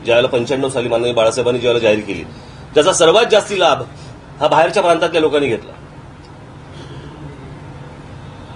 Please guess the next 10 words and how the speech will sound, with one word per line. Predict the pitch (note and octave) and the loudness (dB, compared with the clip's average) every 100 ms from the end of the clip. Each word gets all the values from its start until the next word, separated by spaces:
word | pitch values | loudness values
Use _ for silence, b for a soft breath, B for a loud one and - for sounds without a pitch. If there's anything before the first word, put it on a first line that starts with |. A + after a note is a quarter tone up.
| - - - - | -16 -16 -10 2
कारण | E3+ | 4
इथे | E3 G3+ | 4 4
आले, | F#3 F#3 G3+ | 4 4 2
झोपड्या | C3+ C#3+ F3+ | 2 2 4
बसवल्या | E3+ E3+ F3 F3+ G3 - - - - - - - - - - - - - - - - - | 4 2 2 2 0 -6 -18 -20 -20 -18 -16 -18 -20 -20 -20 -20 -20 -20 -20 -20 -12 0
आणि | D3 | 4
रजिस्टर | D#3+ D#3+ F#3 | 6 4 2
करून | F3 F#3 | 0 2
घेतली | F3+ F#3 D#3+ | 2 2 2
नावं | C3+ B2+ | 4 2